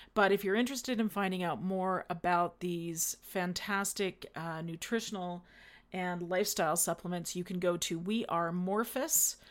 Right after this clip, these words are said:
dot com slash Fiona Lovely. That's We are Morphus dot com slash Fiona Lovely, and I'll put the link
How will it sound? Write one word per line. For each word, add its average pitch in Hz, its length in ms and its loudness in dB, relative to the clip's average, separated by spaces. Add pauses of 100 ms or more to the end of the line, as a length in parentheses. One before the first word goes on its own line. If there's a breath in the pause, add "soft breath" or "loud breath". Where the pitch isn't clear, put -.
(440 loud breath)
dot 175 320 4
com 214 560 -2 (360 soft breath)
slash 170 640 0
Fiona 180 500 -2
Lovely. 175 540 0 (800 loud breath)
That's 170 260 0
We 202 280 -2
are 175 200 0
Morphus 214 760 -2 (140)
dot 170 340 -2
com 196 360 0
slash 165 400 -2
Fiona 185 280 -2
Lovely, 175 440 0
and 170 160 -4
I'll 160 140 -2
put - 400 0 (320 soft breath)
the 185 100 -4
link 214 380 -2